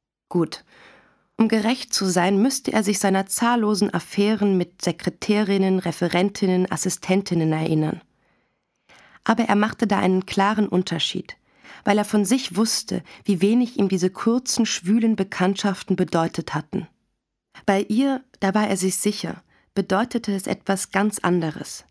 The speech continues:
etwas Tieferes. Es war heiß,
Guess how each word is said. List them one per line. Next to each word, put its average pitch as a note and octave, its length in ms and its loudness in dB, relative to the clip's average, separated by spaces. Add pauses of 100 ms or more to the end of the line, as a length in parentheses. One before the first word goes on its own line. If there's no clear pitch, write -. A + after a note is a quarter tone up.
(120)
etwas F#3 360 -2
Tieferes. D#3+ 680 -4 (1700)
Es F3+ 140 0
war F3+ 180 2
heiß, E3+ 380 -4